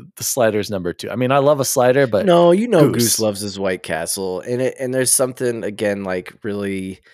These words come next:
Speaker 2: sentimental about those, and that you can,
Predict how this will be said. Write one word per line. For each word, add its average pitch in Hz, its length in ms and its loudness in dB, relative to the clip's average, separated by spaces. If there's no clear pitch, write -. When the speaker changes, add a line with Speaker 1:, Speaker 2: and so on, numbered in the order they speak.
Speaker 2:
sentimental 101 760 -6
about 101 340 -4
those, 104 360 -4
and 90 180 -8
that 90 140 -10
you 92 140 -12
can, 85 560 -14